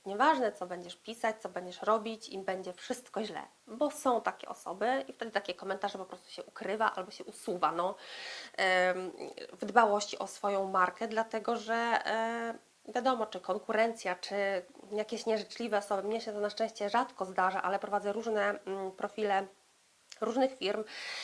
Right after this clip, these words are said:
i takie komentarze czasami się zdarzają, rzadko, ale zdarzają się osoby tak zwane,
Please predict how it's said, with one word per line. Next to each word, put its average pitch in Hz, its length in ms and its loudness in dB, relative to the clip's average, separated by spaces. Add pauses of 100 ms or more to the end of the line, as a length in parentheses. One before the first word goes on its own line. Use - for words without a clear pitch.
(220)
i 214 80 -6
takie 233 220 2
komentarze 226 600 0
czasami 233 500 2
się 208 160 -4
zdarzają, 196 760 2 (160)
rzadko, 220 840 4
ale 233 360 4
zdarzają 247 600 6
się - 180 -14
osoby 214 400 -2
tak 202 220 -14
zwane, 196 420 0